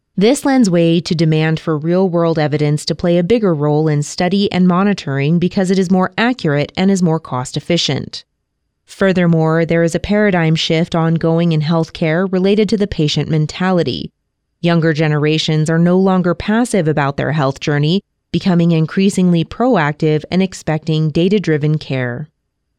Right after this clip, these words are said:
And then there are pharmacies, which are under pressure from all angles, regulators, competition, and industry, and need to generate additional revenue,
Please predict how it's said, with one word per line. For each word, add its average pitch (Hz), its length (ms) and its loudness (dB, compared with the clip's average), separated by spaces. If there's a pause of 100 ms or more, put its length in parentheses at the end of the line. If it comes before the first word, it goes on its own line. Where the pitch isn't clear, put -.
(280)
And 214 200 4
then 277 240 2
there 247 200 2
are 214 60 0
pharmacies, 156 880 -2
which 175 180 -2
are 185 120 2
under 180 180 0
pressure 180 400 -2
from 170 180 0
all 160 300 2
angles, 135 480 -2 (180)
regulators, 175 800 2
competition, 180 720 0
and 156 140 0
industry, 156 600 0 (320)
and 190 140 2
need 226 160 4
to 233 100 2
generate 208 480 2
additional 180 520 0
revenue, 165 560 -2